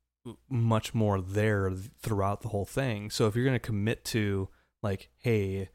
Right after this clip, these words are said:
yeah, we're, we're heroes, but we also have to make sacrifices in, in some ways,"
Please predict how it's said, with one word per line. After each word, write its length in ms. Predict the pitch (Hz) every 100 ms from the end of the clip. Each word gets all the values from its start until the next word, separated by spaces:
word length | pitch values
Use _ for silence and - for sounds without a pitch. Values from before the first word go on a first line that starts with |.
| _ _ _ _
yeah, 400 | 113 110 101 95
we're, 360 | 101 107 98 98 -
we're 80 | 104
heroes, 420 | - 117 98 92
but 100 | 101
we 60 | 98
also 180 | 95 104
have 100 | 95
to 60 |
make 180 | 101 95
sacrifices 880 | - 95 98 - 104 - 107 107 123 -
in, 420 | 113 101 98 104 - _ _ _ -
in 220 | 113 101
some 300 | - 120 101
ways," 560 | 104 98 98 104 -